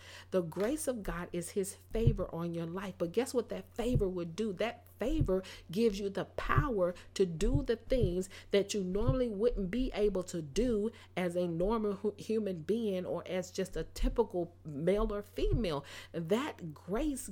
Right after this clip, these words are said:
gives you the ability to change lives. That grace gives you the ability to change the people's lives in your family, in your, um, you know, in your household, in your workplace,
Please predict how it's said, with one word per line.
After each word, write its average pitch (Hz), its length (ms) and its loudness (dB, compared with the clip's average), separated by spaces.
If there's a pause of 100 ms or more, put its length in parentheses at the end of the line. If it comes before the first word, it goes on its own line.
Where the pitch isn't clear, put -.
(140)
gives 262 520 0
you 240 220 -2
the 196 300 -6
ability 185 960 -2 (260)
to 196 160 2
change 220 760 0 (280)
lives. 196 540 -2
That 190 300 -2
grace 247 340 -2
gives 202 260 -4
you 208 80 -4
the 190 180 -2
ability 208 640 0 (220)
to 196 100 -4
change 190 600 -2
the 175 80 0
people's 196 640 -4
lives 214 420 -4
in 190 160 -4
your 175 200 -6
family, 196 540 -4 (220)
in 196 220 0
your, 165 320 -2
um, 165 320 -4 (180)
you 202 140 2
know, 185 160 2
in 180 180 0
your 170 140 0
household, 196 880 0
in 175 200 -2
your 165 120 2
workplace, 185 720 -2